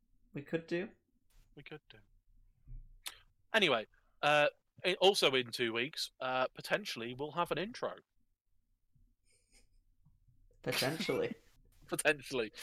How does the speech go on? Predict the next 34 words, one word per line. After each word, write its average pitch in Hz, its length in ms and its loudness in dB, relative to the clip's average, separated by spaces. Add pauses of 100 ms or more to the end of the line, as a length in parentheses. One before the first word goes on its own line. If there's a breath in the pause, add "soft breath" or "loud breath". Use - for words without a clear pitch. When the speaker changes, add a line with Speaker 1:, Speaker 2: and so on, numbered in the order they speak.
(260 loud breath)
Speaker 1:
Well, 160 120 10
this, 220 180 8
Speaker 2:
If - 40 2
I 120 220 6 (120)
Speaker 1:
this 202 200 0
why 214 160 10
it's, - 200 8
this 190 280 -4
is 190 100 0
why 156 140 6
it's 135 160 4
only 123 240 0
on 117 100 -4
YouTube 131 460 0
and 117 140 -2
not 117 160 -2
on 123 200 0
the, 123 300 0
uh, 120 180 -2 (480)
not 127 200 -2
on 123 380 -2
other 143 360 -2 (520)
podcast 120 340 -2
services 104 600 -2
yet. 98 300 -4 (1900)
It's - 220 -4
not. 98 180 -4
It's - 80 -4
Speaker 2:
We're 139 80 2
Speaker 1:
because 147 240 2
Speaker 2:
still, 143 120 0
Speaker 1:
it - 80 -16
Speaker 2:
we're 143 60 -8
still - 220 -10